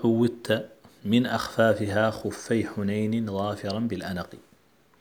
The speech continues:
الشاعر هنا يذكر، آه، مثلا آخر، وهو رجع بخفي حنين، بعدما ذكر لنا في البيت السابق، آه، الم-، ال-، ال-، ندامة ال-، ال-، الكسعي،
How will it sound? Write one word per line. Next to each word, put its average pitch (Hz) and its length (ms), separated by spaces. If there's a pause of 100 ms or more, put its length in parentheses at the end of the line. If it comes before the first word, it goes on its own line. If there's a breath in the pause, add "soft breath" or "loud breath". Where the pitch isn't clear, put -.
(880 soft breath)
الشاعر 139 440
هنا 131 240
يذكر، 120 500 (460)
آه، 95 260
مثلا 104 640
آخر، 95 300 (520 soft breath)
وهو 117 420 (120)
رجع 117 440
بخفي 117 520
حنين، 101 420 (800 soft breath)
بعدما 107 460
ذكر 123 380
لنا 104 280
في - 120
البيت 113 360
السابق، 98 680 (640 soft breath)
آه، 92 880
الم-، 98 260
ال-، 107 300
ال-، 95 1120
ندامة 117 480
ال-، 95 260
ال-، 92 360
الكسعي، 98 720